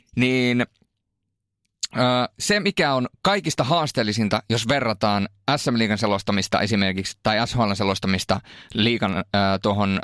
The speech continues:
M M-kisojen selostamiseen, on yksinkertaisesti se, että kun sä seuraat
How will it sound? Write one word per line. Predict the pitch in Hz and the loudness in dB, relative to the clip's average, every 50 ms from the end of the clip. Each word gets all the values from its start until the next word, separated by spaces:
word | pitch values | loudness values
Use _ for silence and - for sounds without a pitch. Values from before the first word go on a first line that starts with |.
| - 120 123 | 0 0 0
M | 120 | 0
M-kisojen | 110 98 104 98 110 95 92 | 0 -2 -2 -2 -2 -2 0
selostamiseen, | 104 95 92 - - 98 95 92 101 95 95 95 - | 0 -2 -2 0 0 0 0 0 0 0 0 0 0
on | - 113 113 - | 0 0 0 0
yksinkertaisesti | 143 139 - - 127 107 110 104 104 - 98 95 - - | 0 0 0 0 0 2 0 0 0 0 -2 -2 -2 -4
se, | 101 - - 107 104 | -2 0 0 0 0
että | 101 95 - 98 | 0 -2 -4 -2
kun | - 120 120 | 0 0 0
sä | 107 - 131 117 | 2 2 0 0
seuraat | 110 - 147 147 143 123 113 110 107 98 | 0 0 0 2 2 2 2 2 0 0